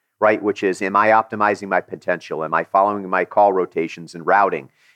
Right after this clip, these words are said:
Am I optimizing the business within each every sales call that I made? Am I representing my brand and company effectively and efficiently? And am I finding better ways to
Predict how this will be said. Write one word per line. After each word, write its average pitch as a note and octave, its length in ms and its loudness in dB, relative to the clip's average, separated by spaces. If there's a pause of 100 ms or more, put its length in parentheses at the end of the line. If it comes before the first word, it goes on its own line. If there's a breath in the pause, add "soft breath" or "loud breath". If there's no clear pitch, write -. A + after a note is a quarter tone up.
Am G#2+ 100 -2
I G2 100 4
optimizing G2+ 680 0
the F2+ 60 -8
business G2 420 -4
within F#2+ 240 -10
each G2+ 160 -10
every F2+ 160 -2
sales G2 380 -2
call F#2 220 0
that F2 100 -2
I E2 100 -2
made? F2 300 -2
Am E2 80 -8
I E2 60 -4
representing G2+ 460 -4
my F2 120 -2
brand F#2+ 260 -4
and F2 100 -10
company F2+ 400 -6
effectively F2 600 -4
and D#2+ 80 -10
efficiently? F2 580 -6
And D#2+ 80 -6
am D#2+ 80 -8
I E2 60 -4
finding G2+ 380 -4
better F#2+ 260 0
ways F2+ 320 -2
to F2 140 -4